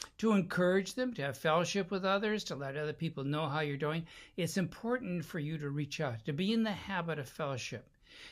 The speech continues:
And when these worship services and the church family starts meeting together, come and be part of that. Do it regularly, each week or even more often. Some people only attend church a few times a year, and they miss out on the wonderful fellowship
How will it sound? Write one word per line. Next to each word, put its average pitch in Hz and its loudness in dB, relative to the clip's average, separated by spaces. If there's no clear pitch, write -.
And 185 4
when 220 4
these 180 2
worship 220 6
services 202 0
and 139 -4
the 131 -6
church 196 0
family 185 0
starts 160 0
meeting 160 0
together, 147 0
come 277 8
and 240 4
be 208 4
part 196 4
of 160 -2
that. 113 -6
Do 226 2
it 269 0
regularly, 175 0
each 226 -4
week 208 -2
or 139 -2
even 175 0
more 165 2
often. 151 0
Some 226 4
people 190 2
only 196 6
attend 175 2
church 180 0
a 139 0
few 175 -2
times 160 -2
a 147 -2
year, 135 -2
and 160 0
they 156 0
miss 185 2
out 170 2
on 139 0
the 135 -2
wonderful 190 0
fellowship 185 0